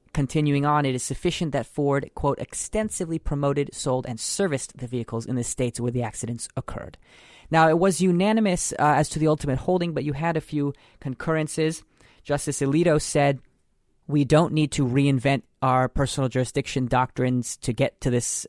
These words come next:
uh, result. A straightforward application of the seminal case, International Shoe, gets us there." And then you had a really interesting opinion by Gorsuch,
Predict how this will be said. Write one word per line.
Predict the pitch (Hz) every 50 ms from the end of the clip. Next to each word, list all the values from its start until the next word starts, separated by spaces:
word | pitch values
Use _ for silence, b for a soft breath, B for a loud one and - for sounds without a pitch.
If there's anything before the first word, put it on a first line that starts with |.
| _ -
uh, | 127 117 113 113
result. | 117 123 127 120 123 135 156 196 - _ b b b b b b b b b
A | -
straightforward | 131 - - - 151 139 - - 147 139 139
application | 135 135 - - 127 - - 156 147 139 - - 156 139 -
of | - 127 127 123 117 - - 131
the | - 127 123 117
seminal | - - - 123 123 123 120 120
case, | - - 127 120 - - - - _ -
International | 143 131 120 117 120 120 - - - 117 117
Shoe, | - - - 185 175 175 185
gets | 160 156 147 - -
us | 143 139
there." | - - 135 139 139 - B B B B B B B B B
And | - 190
then | 240
you | 269 269
had | 262 247
a | 226
really | 202 180 170 202 262 285 277 247 233 208
interesting | 196 175 - - 175 - - 170 165 165
opinion | 151 - - 151 151 147 147 143 143 -
by | - 143 135 135
Gorsuch, | 127 - 135 135 139 139 - - 135 123 - - -